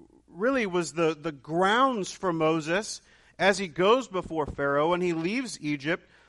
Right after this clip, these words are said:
Exodus chapter six, verses two through eight, if you want to turn there. God spoke to Moses, and he said to him, "I am the Lord.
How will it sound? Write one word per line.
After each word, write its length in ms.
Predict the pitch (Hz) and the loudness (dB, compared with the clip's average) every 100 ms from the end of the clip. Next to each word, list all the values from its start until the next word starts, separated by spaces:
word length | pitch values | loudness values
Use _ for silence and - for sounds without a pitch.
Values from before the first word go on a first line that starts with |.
| _ _ | _ _
Exodus 480 | 165 226 208 202 - | 0 0 0 -4 -4
chapter 460 | - 208 220 - 156 | -2 0 0 -2 -8
six, 720 | - - 247 214 - - - _ _ _ _ _ _ _ _ _ | -8 -2 0 0 -4 -12 -12 _ _ _ _ _ _ _ _ _
verses 320 | 190 202 185 156 | -6 -6 -6 -12
two 320 | - 220 226 | -10 -8 -8
through 240 | - 165 - | -6 -6 0
eight, 260 | 190 214 | 2 2
if 120 | 170 165 | 0 -6
you 100 | 185 | -2
want 240 | 202 160 | 0 -2
to 80 | - | -4
turn 240 | 214 220 | -4 -2
there. 300 | 175 151 135 _ _ _ _ _ _ _ _ _ _ _ _ _ _ _ _ _ _ _ _ _ _ _ _ _ _ _ _ _ _ _ _ _ _ _ - | 0 0 -2 _ _ _ _ _ _ _ _ _ _ _ _ _ _ _ _ _ _ _ _ _ _ _ _ _ _ _ _ _ _ _ _ _ _ _ 0
God 260 | 190 214 | 4 4
spoke 500 | - - 220 247 277 | 2 -4 4 4 4
to 100 | 233 | -2
Moses, 720 | 175 165 143 131 - - - _ _ _ _ _ _ _ _ _ _ _ _ _ _ _ _ _ _ | 2 2 0 -8 -14 -16 -18 _ _ _ _ _ _ _ _ _ _ _ _ _ _ _ _ _ _
and 120 | 156 | -6
he 60 | 170 | -6
said 400 | - 226 269 285 | -4 2 2 2
to 100 | 214 | 0
him, 300 | 151 135 110 _ _ _ _ _ _ _ _ _ _ | -2 -8 -12 _ _ _ _ _ _ _ _ _ _
"I 240 | 170 196 254 | -2 0 2
am 180 | 269 240 | 0 0
the 60 | |
Lord. 480 | 208 208 240 214 135 | 2 6 8 6 4